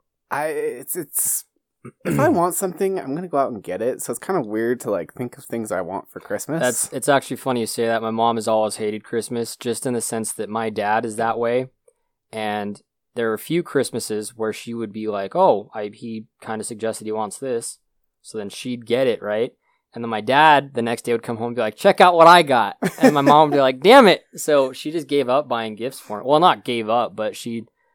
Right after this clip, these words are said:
Speaker 2: gets a little bit more creative with it, 'cause he, he's the same way. Like, if he wants something, he's just gonna go out and get it.
Speaker 1: Yeah.
Speaker 2: And then it's, it's just kinda like a bogus
Speaker 1: See, I, I was really happy, though, 'cause my dad's kinda the same way.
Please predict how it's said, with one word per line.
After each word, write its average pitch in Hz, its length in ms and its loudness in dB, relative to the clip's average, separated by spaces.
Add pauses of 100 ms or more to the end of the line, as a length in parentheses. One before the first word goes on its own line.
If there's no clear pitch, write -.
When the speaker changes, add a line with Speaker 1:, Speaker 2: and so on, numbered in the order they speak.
(120)
Speaker 2:
gets 135 180 -6
a 135 40 -6
little 127 140 0
bit 123 60 -6
more 113 120 -6
creative 110 380 -6
with 95 140 -10
it, 98 160 -10
'cause 98 200 -16
he, 123 220 -14
he's 123 200 -8
the 127 80 -6
same 107 280 -6
way. 104 200 -6
Like, 95 220 -14
if - 60 -18
he 143 100 -4
wants 131 260 -2
something, 143 280 -4
he's 120 120 -10
just 113 120 -20
gonna 113 120 -10
go 110 60 -4
out 98 100 -8
and - 100 -18
get 107 140 -8
it. 95 200 -16 (380)
Speaker 1:
Yeah. 117 460 -4
Speaker 2:
And 110 140 -4
then 107 100 -6
it's, 104 400 -8
it's - 240 -10
just 214 200 -6
kinda 214 240 -4
like 104 280 -6
a 101 80 -8
bogus 104 420 -4
Speaker 1:
See, 95 160 -6 (480)
I, 175 180 0
I 151 160 -4
was 147 260 -4
really 170 160 -2
happy, 120 340 -8
though, 95 160 -6
'cause 101 140 -14
my 123 140 -4
dad's 147 260 -2
kinda 117 240 -6
the 90 100 -8
same 85 240 -10
way. - 260 -18